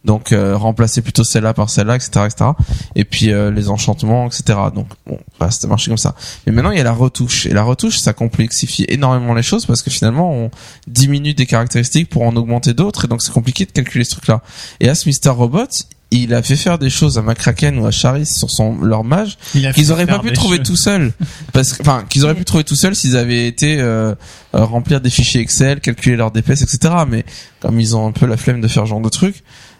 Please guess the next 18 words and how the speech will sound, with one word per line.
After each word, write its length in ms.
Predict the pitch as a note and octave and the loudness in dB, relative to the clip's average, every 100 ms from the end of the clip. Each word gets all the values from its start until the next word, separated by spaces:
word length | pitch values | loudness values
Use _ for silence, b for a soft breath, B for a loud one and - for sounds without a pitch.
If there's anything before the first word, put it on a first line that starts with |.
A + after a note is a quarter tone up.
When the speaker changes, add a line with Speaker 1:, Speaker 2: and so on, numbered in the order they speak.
| - - | -4 0
Speaker 1:
euh, 360 | G2+ G2 G2 - | 2 2 0 0
il 100 | A#2+ | 2
leur 180 | B2 A#2+ | 2 2
a 100 | A2+ | 0
dit, 400 | C3+ G3+ A#3 - - | 2 0 -2 -4 0
euh, « 440 | A2+ A2 G2 G2+ G#2 | 0 2 0 -2 2
Baissez 320 | D3+ D#3+ E3+ | 2 2 0
votre 160 | D3+ | -2
toucher 360 | - C#3+ - E3+ | -2 -2 2 2
là-dessus, 400 | D3 - - D3 | 0 -2 0 0
baissez 260 | C3 C3 C3 | 0 0 0
votre 160 | B2 | 0
toucher 220 | B2+ - | 0 2
là-dessus, 260 | A#2+ B2 D#3+ | 0 2 0
baissez 200 | C3+ C3+ | 2 0
votre 120 | B2+ | -2
toucher 200 | - - | -2 0
là-dessus. » 300 | C3 - - | 0 -2 -4